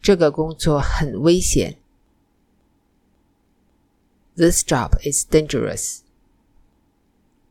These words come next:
压力。Pressure.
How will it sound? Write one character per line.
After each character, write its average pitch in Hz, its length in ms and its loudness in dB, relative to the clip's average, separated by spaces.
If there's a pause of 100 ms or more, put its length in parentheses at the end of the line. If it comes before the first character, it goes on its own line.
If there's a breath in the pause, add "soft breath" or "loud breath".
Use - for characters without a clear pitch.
压 180 400 0
力。 175 360 -4 (1500)
Pressure. 170 680 0